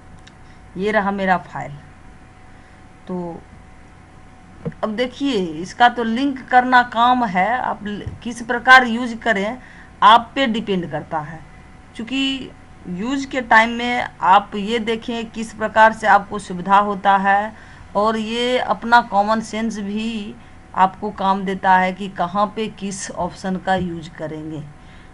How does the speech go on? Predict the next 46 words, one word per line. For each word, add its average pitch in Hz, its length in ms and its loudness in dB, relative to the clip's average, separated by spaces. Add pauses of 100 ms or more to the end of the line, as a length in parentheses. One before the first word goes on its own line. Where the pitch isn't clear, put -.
(680)
तो 160 260 -10
वैसे 196 300 -4
मैं 233 140 -2
generally 202 440 -2
जो 233 160 -4
यूज़ 220 280 -4
होता 208 300 0
है 214 100 0
वो 202 200 -4
बता 185 360 4
देती 165 320 -6
हूँ। 196 240 -6
जैसे 208 260 -4
मान 220 300 0
के 226 120 -6
चलिए 226 360 -4
कि 214 140 -10
suppose 214 440 -6
कीजिए 196 560 -8 (400)
कि 208 140 -8 (100)
आप 185 380 2 (220)
ढेर 185 260 -4
सारी 208 280 4
file 202 440 4
एक 185 300 -8
बार 190 220 6
में 202 220 -4
यूज़ 185 320 -4
करते 185 380 -4
हैं, 190 420 -2 (760)
अ, 143 340 -6
but 190 360 0
कोई, 220 420 -2
अ, 180 340 0
दो 196 280 -2
तीन 226 260 -4
file 202 280 6
ऐसा 202 220 2
होता 196 340 4
है 208 160 -2
कि 190 60 -10
बहुत 185 300 -6
ही 214 40 -6
इंपॉर्टेंट 190 680 -6
होता 160 380 -2
है, 208 260 4